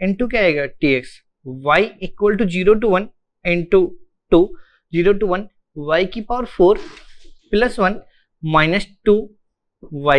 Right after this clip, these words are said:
square into डी वाई प्लस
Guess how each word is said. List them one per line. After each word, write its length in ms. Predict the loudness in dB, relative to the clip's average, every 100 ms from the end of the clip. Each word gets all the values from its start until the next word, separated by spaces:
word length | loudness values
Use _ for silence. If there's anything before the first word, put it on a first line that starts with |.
| 2
square 280 | -2 -8 -8 -4 -2
into 260 | 0 0 -2 -8 _ _ -12 -6 0
डी 120 | 0
वाई 140 | 0 -10 -20 -8
प्लस 260 | 0 0 0